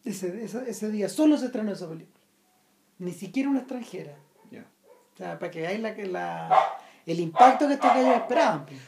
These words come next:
Speaker 2: Ahora, ¿y, y ahí habrá pasado algo? ¿Esa película habrá estado legitimada antes? Sí, pues, bueno, porque se estrenó en Cannes y se supo que en Cannes dejó la escoba.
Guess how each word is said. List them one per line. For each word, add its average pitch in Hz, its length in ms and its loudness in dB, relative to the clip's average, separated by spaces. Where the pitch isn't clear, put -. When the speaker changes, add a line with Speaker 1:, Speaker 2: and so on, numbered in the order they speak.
Speaker 2:
Ahora, 180 360 -4
¿y, 165 60 -10
y 170 40 0
ahí 180 320 0
habrá 247 200 0
pasado 165 340 -4
algo? 214 120 -2
¿Esa 214 160 -6
película 190 260 2
habrá 190 140 -4
estado 196 200 -8
legitimada 170 440 -6
antes? 170 180 -14
Sí, - 120 2
pues, 117 140 -8
bueno, 131 220 -6
porque 123 180 -12
se 139 80 -12
estrenó 139 200 -8
en 147 80 -10
Cannes 160 220 -8
y - 40 -12
se 131 60 -10
supo 165 160 -8
que 165 80 -8
en - 80 -12
Cannes 190 200 -6
dejó 170 160 -6
la 165 60 -6
escoba. - 340 -6